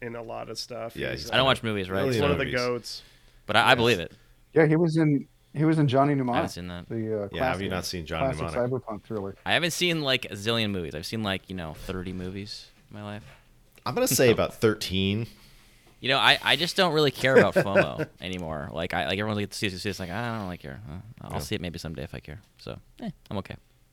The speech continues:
Speaker 3: But that's cool. He's a good actor. I'm glad. I'm excited for that. Like, I'm glad it's, you know, that's cool. No hate.
Speaker 4: Uh, I'm a big fan of Jordan Peele.
Speaker 3: Yeah, he's
Speaker 4: So, like, I just watched Nope,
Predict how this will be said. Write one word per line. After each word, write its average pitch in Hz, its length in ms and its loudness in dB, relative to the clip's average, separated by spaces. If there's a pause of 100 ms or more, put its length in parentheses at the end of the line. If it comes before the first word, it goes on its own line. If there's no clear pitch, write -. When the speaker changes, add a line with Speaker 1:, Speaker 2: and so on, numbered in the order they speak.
(360)
Speaker 3:
But 131 80 8
that's 156 100 6
cool. 196 140 8
He's 156 100 4
a 131 40 -2
good 127 100 8
actor. 113 260 2
I'm 101 80 -2
glad. 104 180 -2
I'm 98 120 -8
excited 101 320 -6
for 90 80 -12
that. 101 120 -6
Like, 98 160 -10
I'm 87 100 -12
glad 95 160 -10
it's, - 240 -16
you 92 80 -12
know, 71 100 -10
that's 80 160 -14
cool. 101 200 -10 (2000)
No 95 120 -6
hate. 98 200 -2
Speaker 4:
Uh, 117 200 0 (160)
I'm 175 140 4
a 180 60 4
big 147 160 6
fan 131 200 0
of 160 80 0
Jordan 165 260 2
Peele. 170 340 0
Speaker 3:
Yeah, 98 240 2
he's 92 40 -6
Speaker 4:
So, 110 380 2
like, 131 140 2
I 143 80 6
just 175 180 2
watched 143 240 4
Nope, 120 340 4